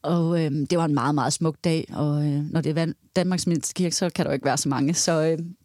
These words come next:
der kunne sidde fyrre derinde, og heldigvis var det jo før corona, så vi sad jo skulder om skulder.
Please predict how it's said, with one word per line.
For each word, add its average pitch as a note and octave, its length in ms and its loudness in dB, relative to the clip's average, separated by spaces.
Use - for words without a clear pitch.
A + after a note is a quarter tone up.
der F#3+ 100 0
kunne F3+ 140 0
sidde F#3+ 260 2
fyrre F#3 360 0
derinde, E3 280 0
og E3 60 2
heldigvis F3+ 440 0
var C#3+ 100 0
det C3+ 60 -2
jo D3 40 0
før F3+ 220 0
corona, D#3+ 480 -2
så D3+ 140 -2
vi D3+ 120 -4
sad F3 240 0
jo D3 120 -6
skulder F3+ 300 -2
om D#3 200 -2
skulder. F#3+ 340 0